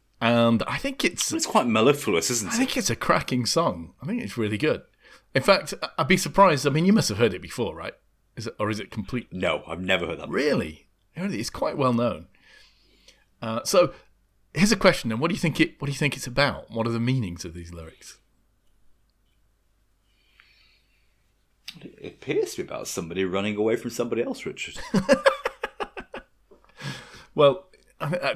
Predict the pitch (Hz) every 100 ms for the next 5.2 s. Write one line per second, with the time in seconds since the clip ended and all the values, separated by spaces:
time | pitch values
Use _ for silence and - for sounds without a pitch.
0 | - 156 143 190 226 190 113 92 87 95
1 | - 117 92 104 131 127 185 160 - -
2 | - - _ _ _ _ - - 127 123
3 | 117 120 120 117 113 101 - - 123 113
4 | 135 135 98 73 73 - - - - -
5 | 71